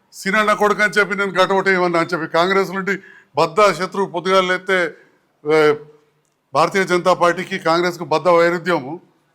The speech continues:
బీజేపీ అభ్యర్థి, ఏ, సీనన్న కొడుకు ఏమన్నా అని చెప్పి మీరు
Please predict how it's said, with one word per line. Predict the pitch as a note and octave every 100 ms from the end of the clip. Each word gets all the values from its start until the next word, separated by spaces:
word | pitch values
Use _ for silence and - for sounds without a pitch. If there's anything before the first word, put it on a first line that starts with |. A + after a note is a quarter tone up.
| _ _ -
బీజేపీ | E3 F3+ G3+ G3
అభ్యర్థి, | F#3+ F3 F#3+ G3 F#3 D#3+ - _ _ _ _ _ D#3
ఏ, | D#3 D3+
సీనన్న | D3 E3 F#3 F#3+
కొడుకు | F3+ F3+ F3+ F3+
ఏమన్నా | F3+ F3+ F3+
అని | F3
చెప్పి | F3+ E3
మీరు | D3+ F3+ G#3+ F#3 C#3+